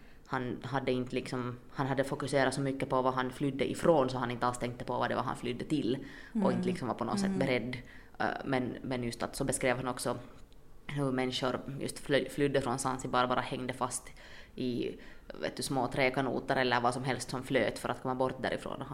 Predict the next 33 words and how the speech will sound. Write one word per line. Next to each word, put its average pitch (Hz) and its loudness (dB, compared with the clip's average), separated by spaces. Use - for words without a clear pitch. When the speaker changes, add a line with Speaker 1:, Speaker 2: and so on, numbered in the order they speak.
Speaker 1:
Och, 123 -2
och - -6
på 143 0
något 131 2
sätt - -8
så - -8
beskrev 131 4
han 131 2
väldigt 127 2
fint, 139 0
eller 151 -2
fint 135 -2
och 135 -6
fint, 151 4
men 131 2
liksom, 123 -2
eh, - 2
gripande 143 6
hur, 127 2
liksom 143 0
att, 135 -4
att, - -8
eller 139 8
han 147 2
fick - 0
en 139 8
att 139 -2
förstå 139 0
att 135 2
tänk 151 2
hur 139 4
fruktansvärt 127 2
rädd 139 2